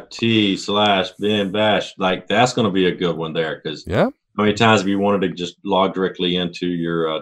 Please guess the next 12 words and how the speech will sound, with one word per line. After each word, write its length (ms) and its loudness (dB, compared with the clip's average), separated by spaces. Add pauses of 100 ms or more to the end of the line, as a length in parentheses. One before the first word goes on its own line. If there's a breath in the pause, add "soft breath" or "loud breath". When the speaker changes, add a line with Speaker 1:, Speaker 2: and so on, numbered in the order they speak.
Speaker 1:
Docker? 380 -2 (200 loud breath)
And 80 4
I 60 6
know 180 8
there 220 6
are 220 4
Docker 460 2 (500)
commands 500 2
or 160 -2
Docker 340 0
plugins 400 0
for 140 -8